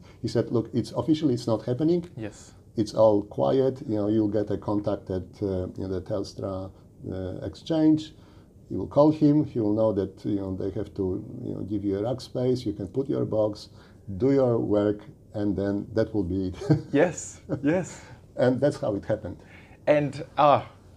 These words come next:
Speaker 2: and, and you're absolutely right. I, I love that you use that word skunkworks, uh, for this. And it, it still happens so much today.
Speaker 1: Yes,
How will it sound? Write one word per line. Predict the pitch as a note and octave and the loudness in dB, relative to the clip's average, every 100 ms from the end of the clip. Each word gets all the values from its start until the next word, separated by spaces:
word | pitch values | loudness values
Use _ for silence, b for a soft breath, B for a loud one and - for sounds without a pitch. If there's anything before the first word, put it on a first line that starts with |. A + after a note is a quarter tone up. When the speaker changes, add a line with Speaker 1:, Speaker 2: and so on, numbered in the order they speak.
| - | 4
Speaker 2:
and, | D3 B2 | 6 6
and | - C3 B2+ B2 - | -2 -2 -4 -8 -4
you're | C#3 C#3 | 2 4
absolutely | F3+ F3 F3+ C#3+ | 4 4 4 6
right. | C3+ - | 6 6
I, | B2+ - - | 4 2 0
I | |
love | A#2+ E3+ E3 | 4 6 6
that | C#3 | 4
you | C3+ | 4
use | C#3+ B2 | 4 4
that | - | 4
word | B2 B2+ | 6 4
skunkworks, | - - D3 E3+ A#2+ G2+ A2 - - - | 0 2 2 4 4 4 2 -4 -8 4
uh, | C3+ C3 | 4 4
for | - C3 | 2 2
this. | C3 C3 - - | 2 0 -4 0
And | C#3+ C3+ B2 - | 0 0 -6 -2
it, | C3+ - - | -2 -2 -4
it | B2 B2 | -4 -4
still | - E3+ F#3 | 2 4 4
happens | E3+ - C#3 B2 - - - - | 2 0 -2 -4 -12 -20 -20 -10
so | - D3+ | 2 2
much | C3+ B2 B2 - | 4 2 -2 -8
today. | - B2+ | 4 8
Speaker 1:
Yes, | C3+ A#2+ F#2+ | 10 8 2